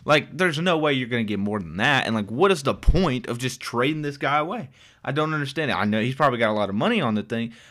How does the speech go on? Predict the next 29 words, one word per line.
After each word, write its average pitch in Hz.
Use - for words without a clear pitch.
but 185
you're 202
Cleveland. 196
It's 120
not 180
like 143
you're 131
gonna 131
go 123
out 117
and 98
sign 101
no-, 107
anybody 101
crazy. 104
Like, 123
you, 202
you 285
are 190
nothing 143
without 196
LeBron, 185
and 98
everyone 160
knows 180
Cleveland 127
is 117
nothing 123
without 117